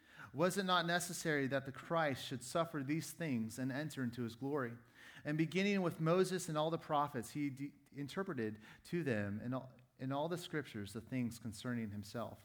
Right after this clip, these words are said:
So they drew near to the village to which they were going. He acted as if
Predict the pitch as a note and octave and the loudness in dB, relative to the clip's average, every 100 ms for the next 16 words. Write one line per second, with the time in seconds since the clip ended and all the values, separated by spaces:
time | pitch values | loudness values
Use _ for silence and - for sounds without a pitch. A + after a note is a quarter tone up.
0 | - _ - _ _ - - _ _ _ | -20 _ -20 _ _ -20 -20 _ _ _
1 | _ - D3+ D3+ D3 B2 F3 F3+ E3 F3+ | _ -4 0 2 2 2 2 4 4 6
2 | D#3 C3 D#3 C3 A#2 D3 D#3 A#2+ A2 B2+ | 4 2 0 0 2 2 2 0 -2 -2
3 | C3+ C3 - C3 A#2+ A2 C3 A#2+ G#2+ D3 | -2 -4 -2 0 0 -2 0 0 -2 -4
4 | D3+ - D3 G3 - B2 A#2 B2+ B2 C#3 | -4 0 2 2 2 0 0 -2 -2 -4